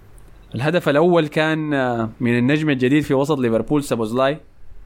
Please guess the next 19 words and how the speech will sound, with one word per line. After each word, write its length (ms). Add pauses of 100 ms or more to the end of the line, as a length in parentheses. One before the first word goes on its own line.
(200)
من 140
كورنر 420
سلاخة 560
عليك 280
كده 240
أمام 140
وسط 300
مليون 380
زول 220
جات 240
مرة 340 (760)
عشان 200
تدخل 300
الشباك 400
من 160
بداية 260
المباراة 300
الدقيقة 340
الثالثة. 500